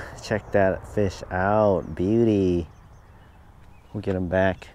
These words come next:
Whoop. Wow. He kerplunked hard.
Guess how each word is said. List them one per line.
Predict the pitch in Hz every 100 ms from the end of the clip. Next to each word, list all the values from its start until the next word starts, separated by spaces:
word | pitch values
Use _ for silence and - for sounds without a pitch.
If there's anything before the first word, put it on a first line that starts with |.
| - - - - - - - - - - - - - - _ _ - - - - - - - _ _ - -
Whoop. | - 359 - - - - - - - - - - - - - - - - -
Wow. | 82 92 90 - - - - -
He | 104
kerplunked | - 92 - 101 87
hard. | - 92 90